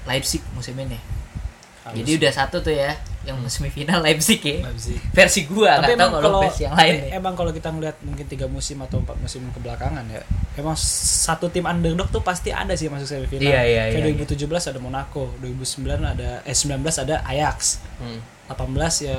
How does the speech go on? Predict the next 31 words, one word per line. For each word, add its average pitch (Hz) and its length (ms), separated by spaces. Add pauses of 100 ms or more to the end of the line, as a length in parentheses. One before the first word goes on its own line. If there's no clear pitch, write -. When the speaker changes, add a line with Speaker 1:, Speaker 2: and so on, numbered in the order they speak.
(260)
Speaker 2:
ada 135 200
siapa 147 260
ya, 120 80
gue 120 140
lupa, 123 220
pokoknya 127 400 (640)
nggak 117 180
ada 147 120
kali 123 240
ya. 117 120
Speaker 3:
Delapan 117 160
belas. 143 340
Speaker 2:
Delapan 135 260
belas 156 200
tuh 180 120
ini. 160 260 (300)
Oh, 196 200
Roma, 185 300
Roma. 175 260
Speaker 1:
Roma, 143 180
Roma. - 20
Speaker 3:
Roma, 123 240 (120)
iya. 110 200
Speaker 2:
Hmm. 139 120 (160)
Speaker 1:
Yang 127 140
remontada 127 440
Barca 123 320
kan. 131 300
Speaker 3:
Hmm. 139 240
Speaker 2:
Iya. 151 240
Speaker 3:
Tiba-tiba, 494 840